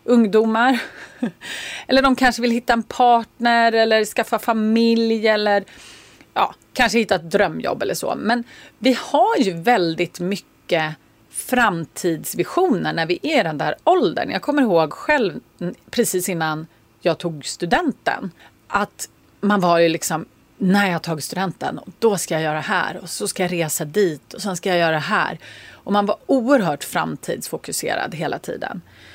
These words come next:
Men ju äldre vi blir, desto mer verkar de flesta tappa den här riktningen framåt. Och det tycker jag är så himla trist.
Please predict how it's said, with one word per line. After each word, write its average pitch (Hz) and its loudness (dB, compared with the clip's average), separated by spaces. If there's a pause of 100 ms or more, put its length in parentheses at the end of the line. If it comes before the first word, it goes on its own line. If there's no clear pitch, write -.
(320)
Men 269 2 (340)
ju 233 2 (120)
äldre 320 4
vi 175 2
blir, 254 0 (720)
desto 254 2
mer 226 4 (120)
verkar 190 -2
de 180 -2
flesta - -6 (140)
tappa - -4 (100)
den 214 0
här 151 -4
riktningen - -10
framåt. - -8 (180)
Och - 0
det 349 0
tycker 285 -2
jag 156 -2
är 160 -4
så - -8 (360)
himla 151 -4
trist. - -10